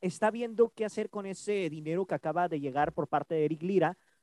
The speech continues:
porque también necesitan sanar las finanzas de, del equipo, de la institución como tal, no solamente lo pueden invertir en jugadores.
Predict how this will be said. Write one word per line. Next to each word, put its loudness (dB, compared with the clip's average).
porque 8
también 2
necesitan 2
sanar -2
las 0
finanzas -6
de, 0
del -4
equipo, 0
de 6
la 2
institución -4
como 0
tal, 4
no -2
solamente -4
lo 0
pueden -4
invertir -6
en -8
jugadores. 2